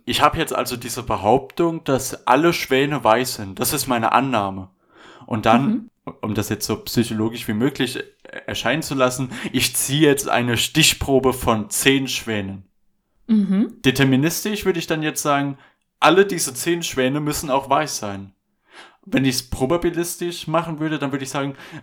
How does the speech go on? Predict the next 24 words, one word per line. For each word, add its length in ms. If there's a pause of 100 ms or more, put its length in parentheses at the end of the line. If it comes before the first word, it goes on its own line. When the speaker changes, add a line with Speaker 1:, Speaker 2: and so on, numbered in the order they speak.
(580)
Speaker 1:
die 260
meisten 640
der 160
Schwäne 460
sind 580
wahrscheinlich 880
weiß. 540 (200)
Speaker 2:
Genau. 320 (280)
Speaker 1:
Und 120
wenn 120
das 180
der 120
Fall 220
ist, 220 (240)
dann 420
scheine 380
ich 320
Evidenz 480
für 160
meine 400
Annahme 400
gefunden 480
zu 160
haben. 240